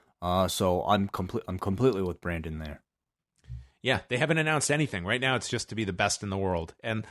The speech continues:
Speaker 2: let's, <laughs> let's add his, uh, Johnny Mundo Week Two Survivor update. Brandon's been watching Johnny Mundo on Survivor. "It started out as a quiet week for John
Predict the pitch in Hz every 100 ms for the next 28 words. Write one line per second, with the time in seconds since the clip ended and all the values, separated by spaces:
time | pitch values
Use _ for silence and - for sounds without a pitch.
0 | - 170 - - - 180 170 170 147 123
1 | 127 120 123 113 - _ - 156 175 175
2 | 147 147 143 135 117 - 117 156 - -
3 | 135 123 120 113 - 120 104 110 104 98
4 | 98 95 - 78 110 139 147 123 127 117
5 | 117 117 107 120 123 120 117 110 110 95
6 | 101 107 95 87 82 76 76 - _ _
7 | _ _ _ _ _ 147 - 196 233 208
8 | 185 165 110 - 147 175 151 156 - 95
9 | 98 87